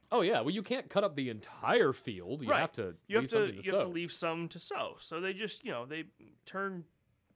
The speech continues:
Speaker 2: people's civil, like, their villages and things to that into, like, little, you know,
Speaker 1: Yeah.
Speaker 2: again,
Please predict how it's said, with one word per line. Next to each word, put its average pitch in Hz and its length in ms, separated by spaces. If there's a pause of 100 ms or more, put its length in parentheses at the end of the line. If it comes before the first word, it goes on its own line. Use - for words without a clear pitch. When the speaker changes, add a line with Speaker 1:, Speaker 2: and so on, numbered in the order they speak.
(140)
Speaker 2:
people's 175 640 (140)
civil, 175 440
like, 143 240 (380)
their 160 100
villages 135 400
and 139 120
things 147 200
to 160 100
that 160 180
into, 190 160
like, 208 180
little, 233 420 (180)
you 277 160
know, - 120 (100)
Speaker 1:
Yeah. - 80
Speaker 2:
again, 277 260